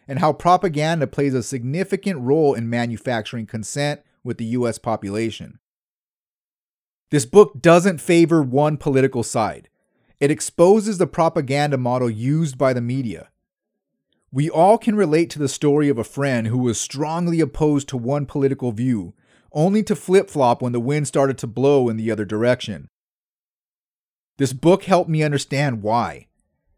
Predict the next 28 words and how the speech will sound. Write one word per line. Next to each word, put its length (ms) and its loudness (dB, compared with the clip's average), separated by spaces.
I've 240 -4
read 160 2
it 120 2
multiple 560 0
times 420 -2
during 200 -2
the 60 -6
past 320 -2
decade, 480 -2
and 140 -2
it's 140 -6
fascinating 840 0
and 120 -2
a 60 0
little 200 0
sad 500 -4
to 100 -10
see 220 -2
how 160 2
propaganda 720 0
can 160 -6
impact 480 -4
a 40 -12
society. 640 -6
Visit 400 4
audibletrial 920 4
dot 300 4
com 500 0